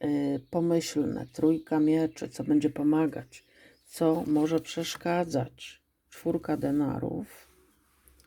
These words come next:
Wpływy zewnętrzne, as mieczy,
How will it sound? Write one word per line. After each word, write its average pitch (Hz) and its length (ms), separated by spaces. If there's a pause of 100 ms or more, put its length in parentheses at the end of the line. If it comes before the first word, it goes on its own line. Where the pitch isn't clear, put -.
(760)
Wpływy 175 360
zewnętrzne, 165 920 (340)
as - 460
mieczy, 165 600